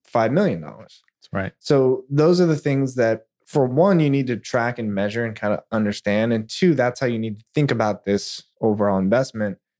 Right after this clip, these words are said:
Speaker 1: of a website as an asset rather than an expense, because it can be worth that much, but it's only worth that much if you have that second half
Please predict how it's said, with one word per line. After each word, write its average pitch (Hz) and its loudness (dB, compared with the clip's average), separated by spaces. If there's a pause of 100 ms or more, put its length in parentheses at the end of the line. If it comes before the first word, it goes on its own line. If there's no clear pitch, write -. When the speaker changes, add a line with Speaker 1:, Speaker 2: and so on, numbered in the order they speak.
Speaker 1:
of 120 0 (160)
a 107 4
website 104 0
as 101 0
an 98 0
asset 110 0
rather 110 -2
than 101 -6 (180)
an 98 0
expense, 131 -2
because 113 -2 (120)
it 135 -2
can 180 2
be 185 4
worth 117 0
that 107 0
much, 95 -2 (320)
but 139 0
it's 147 -2 (100)
only 208 4
worth 180 4
that 151 2
much 131 -2 (340)
if 156 2
you 151 4
have 127 0
that 110 0
second 95 -4
half 107 -4